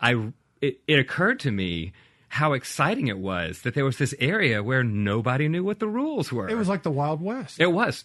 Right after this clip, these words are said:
Speaker 1: It was. It really was. Sort of, they called it the electronic frontier,
Speaker 2: Yeah.
Speaker 1: right? And, and, uh, I knew right then and there, uh, that I, that's what I wanted to do,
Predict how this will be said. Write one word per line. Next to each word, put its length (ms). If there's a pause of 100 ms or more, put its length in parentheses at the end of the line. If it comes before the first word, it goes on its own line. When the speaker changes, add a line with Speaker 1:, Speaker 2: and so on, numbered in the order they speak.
Speaker 1:
It 120
was. 240
It 100
really 380
was. 320
Sort 160
of, 60
they 100
called 260
it 60
the 80
electronic 580
frontier, 640 (160)
Speaker 2:
Yeah. 100
Speaker 1:
right? 320
And, 340 (120)
and, 540 (500)
uh, 160 (120)
I 140
knew 180
right 240
then 140
and 160
there, 480
uh, 380 (100)
that 140
I, 180
that's 240
what 80
I 60
wanted 300
to 60
do, 200